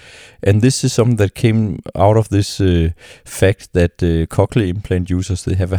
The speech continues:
hard time enjoying music if the harmonic content of the music is very complex.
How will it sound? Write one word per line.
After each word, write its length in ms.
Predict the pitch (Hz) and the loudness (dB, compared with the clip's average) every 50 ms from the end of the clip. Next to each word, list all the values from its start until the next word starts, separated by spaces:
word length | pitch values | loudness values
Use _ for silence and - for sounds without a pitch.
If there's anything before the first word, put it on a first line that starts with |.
| - - | -4 -2
hard 180 | 90 92 95 - | -4 -4 -4 -6
time 320 | - - 104 95 92 - | -4 -2 -2 -2 -2 -4
enjoying 460 | 87 90 - - 95 87 90 95 98 | -8 -10 -4 0 0 0 2 0 -2
music 340 | 92 95 98 101 - 101 90 | -4 -4 -4 -4 -4 -6 -6
if 140 | 76 85 - | -6 -6 -4
the 100 | - 87 | -4 -4
harmonic 680 | - - - 92 87 87 87 92 107 120 127 - - _ | -4 -2 -4 -4 -2 0 0 0 0 0 -4 -8 -10 _
content 560 | - - 107 101 104 - - - 90 110 - | -4 -4 -4 -4 -4 -6 -4 -4 -4 -4 -6
of 140 | - 90 95 | -8 -6 -6
the 60 | 87 | -6
music 360 | 95 87 85 90 - - - | -4 -4 -4 -4 -6 -8 -8
is 140 | 80 80 - | -8 -8 -8
very 260 | - 80 82 87 90 | -4 -2 0 0 0
complex. 640 | - - - 87 87 - - 71 69 - - - - | -2 -2 -4 -4 -4 -2 -4 -6 -6 -6 -10 -16 -16